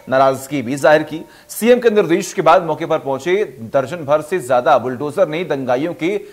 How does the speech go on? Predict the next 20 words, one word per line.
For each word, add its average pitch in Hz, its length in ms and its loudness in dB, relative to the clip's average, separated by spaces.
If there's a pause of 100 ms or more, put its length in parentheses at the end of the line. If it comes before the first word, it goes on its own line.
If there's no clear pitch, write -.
(200)
तीस 247 300 -2
से 175 100 -10
ज्यादा 151 240 2
मकानों 147 420 -2
को 170 240 -6
जमींदोज 127 540 -8
भी 127 80 -10
कर 107 120 -8
दिया। 80 360 -12 (380)
अब 190 140 8
वहीं 214 200 6
पचास 185 440 4
से 196 60 -6
ज्यादा 165 240 4
मकान 160 340 0
चिन्हित 160 360 -8
किए 165 140 0
गए 151 140 0
हैं, 180 100 0
जिन्हें 151 380 -6